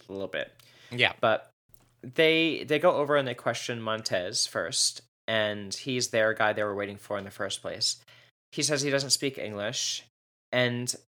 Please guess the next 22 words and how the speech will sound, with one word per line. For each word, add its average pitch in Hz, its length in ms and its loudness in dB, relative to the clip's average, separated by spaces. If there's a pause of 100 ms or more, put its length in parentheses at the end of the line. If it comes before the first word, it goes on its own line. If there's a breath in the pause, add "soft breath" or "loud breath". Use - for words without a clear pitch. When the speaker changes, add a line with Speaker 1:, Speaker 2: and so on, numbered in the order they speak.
Speaker 1:
his 143 280 -4
acting 113 600 0 (420)
Speaker 2:
Atrocious. 120 1400 -2 (240)
Speaker 1:
it, 151 160 -2 (140)
I 165 120 4
don't 208 160 0
know 185 120 2
if 180 80 -4
he 175 60 -4
was, 143 120 0
like, 117 160 -2
playing 110 320 0
drunk 180 580 2 (220)
or 139 100 4
if 135 80 2
he 143 120 -6
actually 170 400 2
was 175 160 0
drunk, 180 360 -2
maybe. 185 540 -4 (720 loud breath)
It, 156 80 -2
like, 156 240 -2